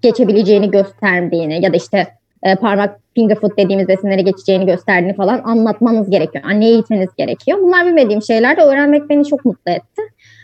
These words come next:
E, onun dışında da toplum sağlığında hani hatırladığım başka hani bir, böyle belli bir zorluk çıkmadı karşıma ama tek zorluk şu olabilir, İspanyolca bilmemem.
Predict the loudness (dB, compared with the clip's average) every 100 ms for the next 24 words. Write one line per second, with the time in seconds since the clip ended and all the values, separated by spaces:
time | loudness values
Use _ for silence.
0 | -8 -2 0 0 0 2 4 2 2 2
1 | 2 2 2 2 2 0 0 -2 -2 0
2 | 0 0 2 0 0 0 2 2 2 2
3 | 0 -4 -4 0 0 2 2 2 2 2
4 | 2 4 4 4 2 2 -4 -4 -2 -2
5 | -4 -4 -2 0 2 2 2 2 2 -2
6 | -2 0 0 0 -2 0 0 0 0 0
7 | 0 -2 -4